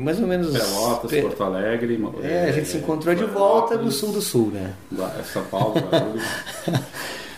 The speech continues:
Speaker 2: E
Speaker 1: Mas
Speaker 2: tá.
Speaker 1: é bacana.
Speaker 2: E aí, eu, quando eu voltei pra cá, o,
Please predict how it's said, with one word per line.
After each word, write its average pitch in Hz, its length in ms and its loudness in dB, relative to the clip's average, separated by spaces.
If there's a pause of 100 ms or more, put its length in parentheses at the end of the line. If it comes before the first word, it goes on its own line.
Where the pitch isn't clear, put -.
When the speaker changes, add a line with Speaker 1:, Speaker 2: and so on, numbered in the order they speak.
(180)
Speaker 2:
E 107 100 0
Speaker 1:
Mas 156 160 4
Speaker 2:
tá. - 60 6
Speaker 1:
é - 40 8
bacana. - 440 2
Speaker 2:
E 107 80 4
aí, 107 180 4
eu, 127 120 4
quando 127 140 4
eu 127 100 4
voltei 127 460 2
pra 120 180 0
cá, 127 360 4
o, 139 360 0